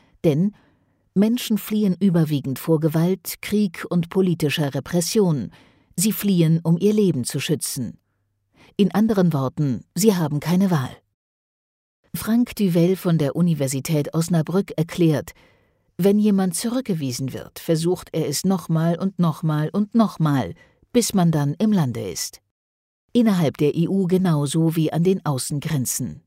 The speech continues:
Wenn eine Route geschlossen wird, dann gibt es eine andere, die oft gefährlicher ist.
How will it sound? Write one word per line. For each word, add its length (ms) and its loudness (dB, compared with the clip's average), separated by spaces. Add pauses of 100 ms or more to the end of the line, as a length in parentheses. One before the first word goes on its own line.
(600)
Wenn 300 2
eine 320 4
Route 320 0
geschlossen 560 0
wird, 320 -4
dann 220 2
gibt 260 -4
es 200 -2
eine 360 0
andere, 580 0
die 240 0
oft 240 -4
gefährlicher 680 0
ist. 320 -6